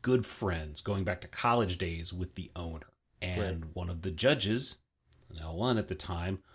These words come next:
Speaker 1: squirreled up enough courage to address the issue, and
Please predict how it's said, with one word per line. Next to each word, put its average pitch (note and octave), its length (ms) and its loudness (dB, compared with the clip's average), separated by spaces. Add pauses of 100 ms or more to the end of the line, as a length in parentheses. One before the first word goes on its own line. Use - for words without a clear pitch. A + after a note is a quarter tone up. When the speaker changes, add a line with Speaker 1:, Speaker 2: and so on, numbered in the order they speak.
(120)
Speaker 1:
squirreled A2 420 4
up G#2 140 4
enough G2+ 300 2
courage G2+ 680 4
to F#2+ 580 2
address G2+ 520 0
the G2 240 4
issue, D#2 460 0 (320)
and E2+ 680 -4